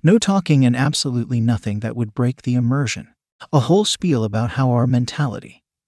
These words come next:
was part of the art. The degradation of our costumes over the time was an intended part of the show, and that anything out of character would be considered breach of contract,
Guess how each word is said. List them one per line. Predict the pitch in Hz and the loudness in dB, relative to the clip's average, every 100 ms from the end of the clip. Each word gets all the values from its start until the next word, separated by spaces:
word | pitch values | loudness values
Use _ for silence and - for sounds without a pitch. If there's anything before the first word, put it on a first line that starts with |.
| - | -2
was | 135 - | 0 0
part | - 151 170 | 0 0 0
of | 139 | -2
the | 139 | -4
art. | 139 107 - - _ | -4 -6 -8 -20 _
The | 143 | 0
degradation | 131 180 208 170 147 - 147 | 2 2 2 2 0 2 0
of | 120 | 2
our | 123 | 0
costumes | 117 135 143 - 120 131 143 | 0 -4 -4 -4 -4 -2 -2
over | 127 117 | -2 -2
the | 113 | -4
time | - 139 143 | -4 -2 -2
was | 143 123 | -2 -2
an | 120 | 0
intended | 120 113 160 180 180 | 0 -2 -2 -2 -4
part | - 131 | -4 -4
of | 127 | -4
the | 147 | -6
show, | 151 139 113 _ _ _ - - | -6 -6 -8 _ _ _ -8 2
and | 156 | 2
that | 185 190 | 2 2
anything | 202 196 160 143 | 2 2 2 2
out | 139 | 0
of | 127 | -2
character | - 170 117 - - - _ _ _ | -2 -2 0 -4 -12 -16 _ _ _
would | 139 135 | 2 2
be | 143 | 2
considered | - 139 - 185 180 180 135 | 2 0 0 -2 -2 -4 -2
breach | 147 170 175 | -2 0 -4
of | 160 | -8
contract, | - 170 139 - 104 - _ | -4 0 0 -2 -8 -12 _